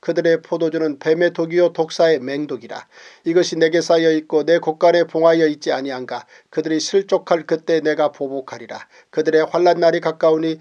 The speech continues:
그들에게 닥칠 그 일이 속히 오리로다. 참으로 여호와께서 자기 백성을 판단하시고 그 종들을 불쌍히 여기시리니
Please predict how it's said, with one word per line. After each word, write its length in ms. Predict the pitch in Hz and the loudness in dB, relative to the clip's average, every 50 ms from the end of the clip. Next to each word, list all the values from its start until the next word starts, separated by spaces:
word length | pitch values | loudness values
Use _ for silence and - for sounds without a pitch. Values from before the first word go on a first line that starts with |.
| - - _ | -12 -20 _
그들에게 380 | - - 160 170 175 170 180 175 | -10 -8 -4 -2 0 0 0 2
닥칠 400 | 175 165 160 - - 175 160 156 | 2 0 0 0 -4 -4 -4 -4
그 140 | - 180 170 | -2 -2 -2
일이 200 | 175 165 165 160 | 0 -2 -2 -4
속히 440 | - - 202 - _ - - 196 175 | -6 -8 -12 -14 _ -10 -6 -6 -4
오리로다. 600 | 131 135 135 135 127 110 107 - 101 - - _ _ - - _ _ | -4 -6 -8 -10 -12 -14 -12 -12 -12 -14 -14 _ _ -20 -20 _ _
참으로 460 | - - - 226 226 220 214 220 190 | -16 -6 -6 -4 -2 0 2 2 4
여호와께서 560 | 170 170 170 170 170 165 - 170 160 - 165 160 | 4 4 6 6 4 2 0 -4 -4 -2 -2 -2
자기 240 | - 160 156 160 | -2 -4 -6 -4
백성을 400 | 156 160 156 - - 160 160 156 | -4 -4 -4 -4 -4 -4 -4 -6
판단하시고 720 | 156 - 151 151 156 151 147 147 135 - - - 147 139 135 - - - _ _ | -6 -8 -8 -6 -4 -2 -2 -2 -4 -8 -10 -12 -12 -12 -12 -16 -20 -20 _ _
그 160 | - 185 180 | 0 2 2
종들을 420 | 180 175 175 170 180 175 175 165 | 2 2 0 0 0 0 0 -2
불쌍히 560 | 165 - 170 160 - 180 170 165 165 165 151 | -2 -4 -6 -2 0 0 0 0 0 -2 -2
여기시리니 560 | 151 147 147 143 - - - 127 107 110 117 | -2 -4 -6 -10 -12 -12 -14 -16 -18 -18 -20